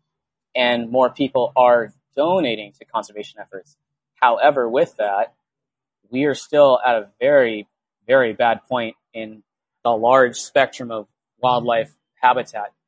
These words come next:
Um, and that goes into overpopulation, people need resources, um,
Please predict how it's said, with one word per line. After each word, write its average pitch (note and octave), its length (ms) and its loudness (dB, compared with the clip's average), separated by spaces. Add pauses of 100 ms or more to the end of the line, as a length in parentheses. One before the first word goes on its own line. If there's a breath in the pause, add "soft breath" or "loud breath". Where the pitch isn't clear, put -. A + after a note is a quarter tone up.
(340)
Um, G#2+ 380 -18
and B2 120 -8
that C3+ 180 -2
goes C3 220 0
into A#2 360 0 (600)
overpopulation, C#3 1160 0
people A#2+ 320 -12
need A2 200 -20
resources, C3 1200 -2
um, A2 340 -10